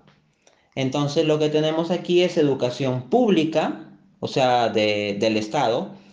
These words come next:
aunque ciertamente bajo un esquema descentralizado en Suiza, pero es pública del Estado, educación pública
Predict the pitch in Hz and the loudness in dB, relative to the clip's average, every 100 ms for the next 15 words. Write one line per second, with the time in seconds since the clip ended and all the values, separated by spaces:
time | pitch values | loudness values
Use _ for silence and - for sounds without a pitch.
0 | - 123 107 117 135 123 131 127 131 127 | -10 -6 -4 -2 -2 -2 -2 -2 0 -2
1 | - 117 117 123 120 113 104 107 101 101 | -2 -4 -4 -4 -2 0 -2 -4 -4 -2
2 | 101 98 123 110 120 107 107 104 - 147 | -2 -2 -2 0 -2 -4 -4 -4 -2 -2
3 | 104 101 101 - - - 143 117 113 110 | 2 2 0 -4 -16 -2 2 2 2 2
4 | 110 127 117 98 - - - - - 127 | 0 0 -2 -2 -4 -12 -20 -20 -4 0
5 | 139 135 151 160 170 190 196 196 220 - | 2 0 -2 0 2 4 4 2 -2 -4
6 | - | -14